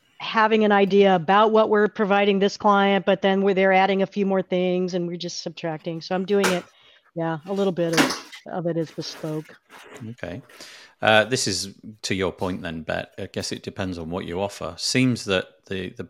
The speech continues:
Speaker 2: obviously, you know, there's the probably uptime and all of that kind of stuff, but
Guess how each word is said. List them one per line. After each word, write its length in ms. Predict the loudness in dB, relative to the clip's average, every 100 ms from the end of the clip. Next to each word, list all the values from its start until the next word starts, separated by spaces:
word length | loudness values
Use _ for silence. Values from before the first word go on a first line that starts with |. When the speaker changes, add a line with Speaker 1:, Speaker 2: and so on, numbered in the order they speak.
| _
Speaker 2:
obviously, 500 | -4 -4 -6 -8 -12
you 140 | -14 -14
know, 140 | -12
there's 260 | -12 -12 -12
the 160 | -12 -14 _ _ _ -8
probably 380 | -8 -4 -6 -6
uptime 600 | -8 -8 -12 -8 -8 -8
and 100 | -8
all 140 | -8
of 80 | -8
that 140 | -10
kind 140 | -10 -10
of 60 |
stuff, 260 | -10 -10 -10 -12
but 160 | -14